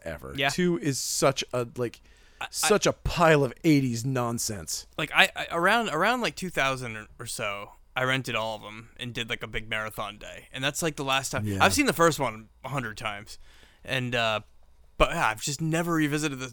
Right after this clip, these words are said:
Speaker 2: the sequels. I, I wanna say I've only seen each one once. I remember
Speaker 1: Oof.
Speaker 2: liking 'em, but, like,
Speaker 1: Yeah.
Speaker 2: I have not checked them out in, like, twenty years. Yeah.
Speaker 1: Part two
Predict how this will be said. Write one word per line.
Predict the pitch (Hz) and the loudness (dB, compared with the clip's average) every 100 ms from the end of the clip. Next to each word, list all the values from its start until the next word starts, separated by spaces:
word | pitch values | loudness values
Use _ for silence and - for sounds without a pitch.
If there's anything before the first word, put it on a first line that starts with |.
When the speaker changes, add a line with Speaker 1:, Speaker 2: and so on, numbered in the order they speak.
| - | -12
Speaker 2:
the | 131 | -8
sequels. | - 160 143 | -4 -4 -4
I, | 113 113 | -4 -6
I | 120 | -4
wanna | 123 143 | -4 -4
say | 131 | -4
I've | 135 | -4
only | 135 139 | -2 -4
seen | 139 135 | -6 -6
each | 127 | -6
one | 139 127 | -6 -4
once. | 131 127 | -6 -4
I | |
remember | 113 143 139 | -4 -2 0
Speaker 1:
Oof. | |
Speaker 2:
liking | 123 185 143 | 2 2 2
'em, | 110 127 | -2 -6
but, | 107 | -2
like, | 113 90 | -2 -2
Speaker 1:
Yeah. | 127 | 2
Speaker 2:
I | 143 | 2
have | 139 | 2
not | 135 131 | 0 0
checked | - 127 | -4 -4
them | 127 | -2
out | 120 | -2
in, | 113 | -2
like, | 104 | -6
twenty | - 120 107 | -8 -6 -6
years. | 107 107 - | -8 -10 -6
Yeah. | 123 | 0
Speaker 1:
Part | - 156 - | 6 6 6
two | - 180 160 147 139 | 2 6 8 8 6